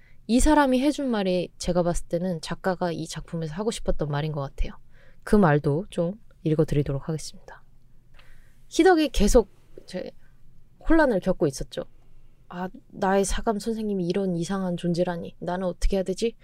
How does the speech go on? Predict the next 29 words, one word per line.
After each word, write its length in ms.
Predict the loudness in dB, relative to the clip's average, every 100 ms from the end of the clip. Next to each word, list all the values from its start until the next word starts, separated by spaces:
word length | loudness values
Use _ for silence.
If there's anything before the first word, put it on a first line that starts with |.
| -20 -20 -20 -20
하고 220 | -8 -4 -2
있었는데 560 | -2 -4 -4 -4 -4 -8 -20 -20 -20 -20 -20 -20 -20 -20 -20 -12 -2
희덕이 400 | 4 6 6 6
얘기를 260 | 6 4
합니다. 400 | 2 0 -2 -8 -16 -20 -20 -16
"그게 220 | -2 0
정말 320 | 2 2 4 4
사람이 400 | 4 4 4 2
아니고 320 | 0 0 2
위험한 400 | 4 4 2 0
것들이라면 640 | -2 -2 -4 -2 -2 -4 -8 -18 -20 -20 -20 -18 -6
차라리 440 | 2 4 4 2
조선 380 | 0 0 2 0
땅에서 320 | 0 0 -2
사라지는 480 | 0 2 2 0 0
게 80 | 0
낫지 300 | 0 0 0
않을까요?" 480 | 0 0 -2 -4 -6 _ -20 -20 -20 -20 -20 -20 -20 -20 -20
그리고 200 | -8 -6 -2
다른 300 | 0 2 0
분이 220 | -2 -2
얘기를 240 | -4 -4
하죠. 240 | -6 -8 -12 -16 -20 -20 0
"개월 280 | 4 6 6
같은 300 | 4 2 0
자들이 280 | 0 -2
꼭 240 | 0 0 2
나쁘다고만 640 | 0 0 0 0 0 -4
생각하니? 560 | -4 -6 -6 -8 -8